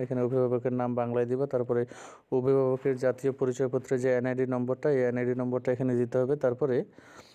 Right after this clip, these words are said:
পিতার নাম বাংলায় দিতে হবে, পিতার পেশা বাংলায় লিখতে হবে, মাতার নাম বাংলায় লিখতে হবে, মাতার পেশা বাংলায় লিখতে হবে।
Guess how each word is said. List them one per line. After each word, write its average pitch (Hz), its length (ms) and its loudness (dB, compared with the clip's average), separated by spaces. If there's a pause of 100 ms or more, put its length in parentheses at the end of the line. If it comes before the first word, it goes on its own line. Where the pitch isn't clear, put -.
(280)
পিতার 139 360 0
নাম 131 180 0
বাংলায় 127 320 0
দিতে 127 180 -4
হবে, 135 120 0 (100)
পিতার 127 320 -2
পেশা 131 220 -2 (120)
বাংলায় 131 300 0
লিখতে 123 280 -2
হবে, 135 160 0 (140)
মাতার 127 280 -2 (120)
নাম 135 100 -2 (120)
বাংলায় 127 340 0
লিখতে 123 240 -6
হবে, 135 120 2 (100)
মাতার 123 320 -2
পেশা 135 220 0 (160)
বাংলায় 127 360 0
লিখতে 127 280 -6
হবে। 131 180 -2